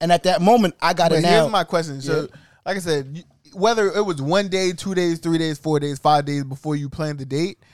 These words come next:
Speaker 2: once you find out you have a date, okay, cool. Let me make sure that I've cooked something. Or who, who, first of all, somebody gotta be watching your daughter. All right?
Speaker 1: Okay,
Speaker 2: If
Speaker 1: all
Speaker 2: your
Speaker 1: of that.
Speaker 2: daughter is at that age to where they're eating, still eating Happy Meals,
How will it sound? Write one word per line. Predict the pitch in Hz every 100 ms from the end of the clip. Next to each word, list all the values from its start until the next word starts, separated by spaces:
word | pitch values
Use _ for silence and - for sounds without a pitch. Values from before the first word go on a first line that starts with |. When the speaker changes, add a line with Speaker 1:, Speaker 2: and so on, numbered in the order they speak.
| _ _ _ _
Speaker 2:
once | 135 185 262
you | 247
find | 214 208 208
out | 214
you | 190 202
have | 185
a | 139
date, | 127 170 254 - _ _ _
okay, | 160 165 156 147
cool. | 190 165 120 - _ _
Let | 127
me | 170
make | 196 185 180
sure | 202 190 165
that | 143 139 - -
I've | 151 143 143
cooked | 220 202
something. | 202 190 180 185 190 - _ _
Or | - 160
who, | 160 226 -
who, | 175 190
first | - 247
of | 185
all, | 175
somebody | 160 220 202
gotta | 180 165
be | 156
watching | 147 143 135
your | 123
daughter. | 117 87 160 160 - - - -
All | 147
right? | 147
Speaker 1:
Okay, | 214
Speaker 2:
If |
Speaker 1:
all | -
Speaker 2:
your | -
Speaker 1:
of | 226
that. |
Speaker 2:
daughter | 214 214 214
is | 185 175
at | 170 170
that | 180 160
age | 180 180 180
to | 175
where | 160 160 151 135 - _ _
they're | 151 170
eating, | 156 175 156
still | - 170 160
eating | 165 160
Happy | 165 165
Meals, | 165 165 175